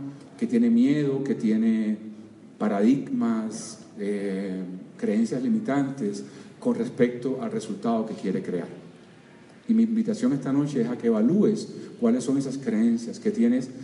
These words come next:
sobre ti mismo. Las segundas creencias son, ¿cuáles son las creencias que tú tienes sobre los demás?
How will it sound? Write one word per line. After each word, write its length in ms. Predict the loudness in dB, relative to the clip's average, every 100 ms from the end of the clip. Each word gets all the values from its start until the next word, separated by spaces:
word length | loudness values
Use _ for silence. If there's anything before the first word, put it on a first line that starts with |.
| -16
sobre 300 | 0 4 4
ti 140 | 4 4
mismo. 340 | 4 2 -2 -10 -14 -16 -6
Las 140 | -2 2
segundas 340 | 4 4 2
creencias 540 | 2 0 0 0 0 0
son, 380 | 2 2 2 -2 -8 -4
¿cuáles 240 | 0 0
son 140 | 0 -2
las 100 | 0
creencias 500 | 2 4 2 0 -2
que 100 | 0
tú 120 | 0
tienes 320 | 2 2 2
sobre 260 | 0 2 4
los 240 | 4 0
demás? 680 | 0 2 2 0 -8 -12 -14